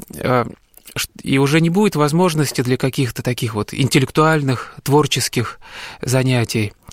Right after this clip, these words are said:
Э, потом я вот преподавал, да, э, это тоже очень нравилось. И,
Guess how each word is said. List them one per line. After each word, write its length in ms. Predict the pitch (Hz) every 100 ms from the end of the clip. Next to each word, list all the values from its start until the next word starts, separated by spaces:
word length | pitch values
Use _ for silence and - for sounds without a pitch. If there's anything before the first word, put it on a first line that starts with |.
| - - -
Э, 220 | - 117 -
потом 240 | - 170
я 120 | 156
вот 100 | 143
преподавал, 800 | - - 147 139 113 113 110 107
да, 280 | 113 139 139 - - - -
э, 220 | - 110 -
это 180 | 117 -
тоже 260 | 131 113
очень 380 | 113 - 107 113
нравилось. 600 | 127 123 113 104 98 - - _ - _ _ - - _ - -
И, 240 | - 143